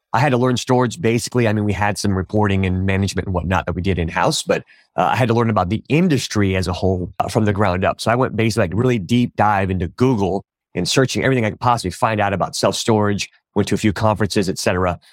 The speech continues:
uh, and then found success there. So that's really what it was. And it wasn't that one was better than the other, but as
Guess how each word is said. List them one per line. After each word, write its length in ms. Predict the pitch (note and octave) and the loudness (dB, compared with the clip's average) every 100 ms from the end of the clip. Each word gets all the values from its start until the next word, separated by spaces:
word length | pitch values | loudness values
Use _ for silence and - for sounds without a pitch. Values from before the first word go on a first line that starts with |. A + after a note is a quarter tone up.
| _ - | _ -4
uh, 180 | F#2 F2+ | 0 2
and 140 | D#2+ G2 | 0 0
then 120 | F#2 | 0
found 260 | G#2+ G2 | 0 -2
success 460 | - - G#2 F2 - | -4 -2 0 0 -4
there. 340 | D2+ E2+ C#2+ | -2 -2 -2
So 120 | - A#2 | -2 0
that's 220 | F3+ F3+ | 0 2
really 140 | D#3 | 2
what 140 | A#2+ A2+ | 2 -2
it 80 | |
was. 460 | G2+ A2 F#2 F#2 - _ _ | 0 0 0 -4 -8 _ _
And 340 | A#2 A2+ G#2+ G#2 | 0 2 2 2
it 60 | |
wasn't 300 | C3 D3+ D3+ | 2 2 0
that 180 | B2 - | 0 0
one 240 | A2 B2+ | 0 0
was 160 | A#2+ F#2+ - | 0 -2 -2
better 200 | A#2+ A#2+ | 0 2
than 140 | A2 | 2
the 120 | G2 - | 0 2
other, 240 | A#2 D3 | 2 2
but 180 | C#3 C#3+ | 0 -2
as 260 | A#2+ C3 | 0 0